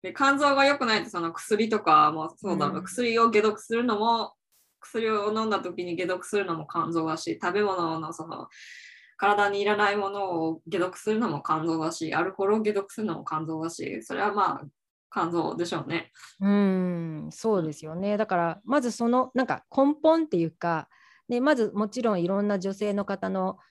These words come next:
Speaker 2: 問題ってあるけども、まずそこにターゲットをこう絞ってハーブを取るっていうより、全体をやっぱりそのホール、
Speaker 1: うん。
Speaker 2: ホリスティックじゃないけど、まず全体をこう見た時に、
Speaker 1: うん。
Speaker 2: も-、もちろん、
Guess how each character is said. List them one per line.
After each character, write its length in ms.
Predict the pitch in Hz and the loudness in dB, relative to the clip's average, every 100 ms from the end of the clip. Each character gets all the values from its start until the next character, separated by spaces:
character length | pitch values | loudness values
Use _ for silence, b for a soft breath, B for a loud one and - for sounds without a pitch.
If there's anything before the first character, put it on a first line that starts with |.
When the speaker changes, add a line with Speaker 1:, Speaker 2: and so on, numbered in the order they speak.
| b - | b -2
Speaker 2:
問 240 | 202 202 | 0 2
題 220 | 202 202 | 2 2
っ 40 | 202 | 0
て 200 | - - | -6 -4
あ 120 | 202 | -2
る 120 | 185 | -2
け 140 | 175 | -2
ど 80 | 160 | -4
も、 220 | 165 185 | -2 -2
ま 140 | 190 277 | 0 2
ず 80 | 226 | 0
そ 180 | - 196 | -2 0
こ 120 | 233 | 2
に 160 | 233 | 2
タ 200 | 220 262 | 0 2
ー 60 | 240 | 2
ゲ 100 | 202 | 2
ッ 100 | 190 | -2
ト 120 | 165 | -6
を 40 | 160 | -4
こ 120 | 175 | -6
う 40 | |
絞 260 | - 175 196 | -6 -4 -4
っ 80 | 196 | -2
て 220 | - 175 | -2 0
ハ 240 | 190 190 | 0 0
ー 40 | 165 | 0
ブ 100 | 165 | -4
を 80 | |
取 220 | 160 208 175 | -2 -2 -4
る 20 | |
っ 40 | |
て 140 | - 170 | -6 -4
い 120 | 190 | -2
う 40 | |
よ 140 | 180 185 | -2 -2
り、 280 | 247 220 165 | 0 -2 0
全 300 | 233 262 262 | 0 0 0
体 240 | 269 269 | 2 4
を 160 | 254 254 | 4 2
や 100 | 190 | -2
っ 40 | |
ぱ 60 | 170 | -6
り 20 | |
そ 120 | - | -6
の 80 | 165 | -2
ホ 200 | 285 247 | 4 4
ー 20 | |
ル、 60 | 185 | 4
Speaker 1:
う 20 | |
ん。 40 | - - | -2 -6
Speaker 2:
ホ 120 | 220 | -2
リ 100 | 247 | 0
ス 60 | - | 0
テ 100 | 185 | -4
ィ 20 | |
ッ 40 | |
ク 60 | 160 | -4
じ 80 | 170 | -4
ゃ 20 | |
な 100 | 175 | -4
い 60 | 170 | -6
け 100 | 156 | -6
ど、 200 | 156 156 B B B B - | -8 -10 B B B B 0
ま 160 | 269 254 | 2 4
ず 300 | 175 143 _ _ - | 2 0 _ _ -4
全 280 | 190 214 | 0 2
体 120 | 208 202 | 4 2
を 60 | |
こ 120 | 196 196 | 2 2
う 20 | |
見 140 | 220 | 2
た 120 | 214 | 0
時 260 | 190 170 180 | -4 -6 -4
に、 460 | 220 320 240 139 - _ _ - | 0 2 2 -2 -10 _ _ -16
Speaker 1:
う 140 | 180 | 0
ん。 20 | |
Speaker 2:
も-、 120 | 247 254 | 4 6
も 120 | 262 | 4
ち 120 | 381 | 6
ろ 140 | 339 | 6
ん、 120 | 196 | 6